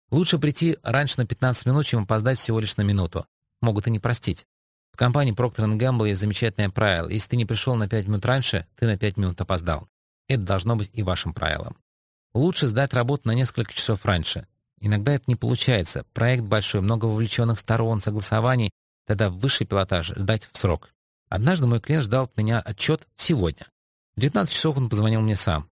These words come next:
но отчет еще не был готов. Было много нюансов. Но я его успокоил и сказал, что отчет будет. В двадцать три пятьдесят восемь,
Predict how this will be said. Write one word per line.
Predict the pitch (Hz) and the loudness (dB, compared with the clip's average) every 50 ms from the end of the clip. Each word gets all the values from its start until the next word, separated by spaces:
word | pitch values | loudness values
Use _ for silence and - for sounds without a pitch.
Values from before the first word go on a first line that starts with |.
| _ _ - | _ _ -2
но | 104 | -2
отчет | 101 95 - 143 | 0 0 -2 -4
еще | - - - | -2 0 2
не | 151 139 123 | 2 2 2
был | 110 120 | 2 0
готов. | 120 123 135 - - 101 78 - - _ _ - | 0 0 0 2 0 0 -2 -2 -12 _ _ -6
Было | 113 113 104 98 | -2 0 2 2
много | 98 101 101 90 95 | 2 2 2 2 0
нюансов. | 92 107 101 87 - - 82 - _ _ _ _ _ _ - | 0 0 0 0 -2 -4 -6 -8 _ _ _ _ _ _ -2
Но | 107 117 | 2 2
я | 120 | 2
его | 113 107 98 | 2 2 0
успокоил | 95 - - - 92 - - 135 147 160 | -4 -4 -2 -4 -2 -2 0 0 0 0
и | - - | -2 -4
сказал, | 110 - - - 85 87 117 127 | -6 -4 -2 -2 0 0 0 -2
что | - - - | -2 -2 -4
отчет | 90 - - - 113 | -4 -2 0 0 0
будет. | 98 95 95 95 82 85 - - _ _ _ _ _ _ _ - | 0 0 0 0 0 -2 -4 -12 _ _ _ _ _ _ _ -6
В | 90 92 | -6 -4
двадцать | 87 85 95 131 135 - - 110 92 | -2 0 0 0 0 0 -2 -4 -4
три | - 120 120 | -2 -2 -2
пятьдесят | 110 - 95 92 85 - 95 85 - | -2 -2 -2 -2 0 0 0 -2 -2
восемь, | 92 101 131 143 - - 101 85 | -2 -2 0 0 0 0 -2 -2